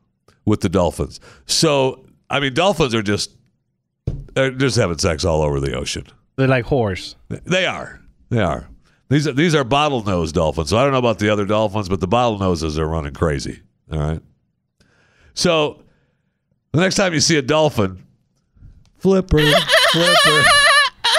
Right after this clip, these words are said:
Speaker 1: king of the sea. Yeah, he's king of the sea because, you know, he's got that female thing.
Speaker 2: Stop with the freaking hand, dude.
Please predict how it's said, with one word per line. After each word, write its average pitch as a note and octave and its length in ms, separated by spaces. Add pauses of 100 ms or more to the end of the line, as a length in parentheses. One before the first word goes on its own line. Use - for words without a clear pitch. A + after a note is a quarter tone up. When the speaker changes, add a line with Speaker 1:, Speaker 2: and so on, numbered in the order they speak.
(960)
Speaker 1:
king G3 340
of F3 260
the D3+ 140
sea. C3+ 380
Yeah, G#2+ 200
he's G2 140
king A2+ 180
of F#2 80
the F#2 80
sea F#2 280
because, D#2+ 500 (680)
you G2 80
know, F#2 40
he's E2 120
got F#2 160
that F2 140
female F2 420
thing. D#2 500 (500)
Speaker 2:
Stop - 420
with C#3+ 100
the B2+ 60
freaking B2 440
hand, A2 320
dude. G#2 320